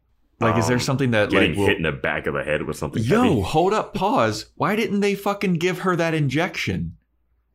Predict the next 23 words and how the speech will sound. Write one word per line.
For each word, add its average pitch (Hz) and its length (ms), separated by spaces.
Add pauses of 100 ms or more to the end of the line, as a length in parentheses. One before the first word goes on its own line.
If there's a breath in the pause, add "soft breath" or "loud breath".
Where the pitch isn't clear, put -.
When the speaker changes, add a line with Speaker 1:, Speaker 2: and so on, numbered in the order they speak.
(120)
Speaker 1:
that 120 120
they 135 100
were 131 120
giving 135 420
Buffy 117 520
to 110 140
make 110 200
her 107 140
helpless? - 600 (760)
Speaker 2:
Here's 120 380
a 101 60
bigger 71 320
question, - 460 (460)
now 76 200
that 57 100
we're 65 140
into 57 180
this. - 240 (300 soft breath)
Why 135 260
didn't 247 180
they 226 100
kill 113 360
Angel? 71 380